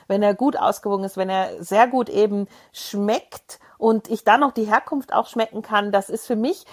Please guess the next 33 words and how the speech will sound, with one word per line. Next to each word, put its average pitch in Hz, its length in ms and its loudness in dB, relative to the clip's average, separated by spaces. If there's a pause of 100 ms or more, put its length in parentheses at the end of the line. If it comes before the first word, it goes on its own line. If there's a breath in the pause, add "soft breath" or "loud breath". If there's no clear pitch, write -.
(140)
eine 202 340 -2
höhere 381 500 4
Kunst, 392 600 -4
bitte 185 220 -4
niemand 202 340 -2
darf 196 140 4
das 208 160 -4
jetzt 208 120 -2
falsch 214 200 2
verstehen, 254 340 -2 (240 loud breath)
als 254 220 4
ein 302 180 6
Cuvée. 311 720 2 (240 soft breath)
Ähm, 220 400 2 (100)
weil 233 200 6
der 240 100 6
Cuvée, 277 380 -2
wie 254 80 -2
gesagt, 233 320 0
hat 233 120 -4
andere 202 320 0
Möglichkeiten, 190 800 0 (240 soft breath)
dass 185 180 0
ich, - 280 -6
dass 190 220 -2
er 208 120 0
mir 202 320 2
schmeichelt, 190 720 2
dass 175 160 0
er 190 80 4
mir 185 320 0 (260 soft breath)
gefällt. 175 480 2
Also 180 300 2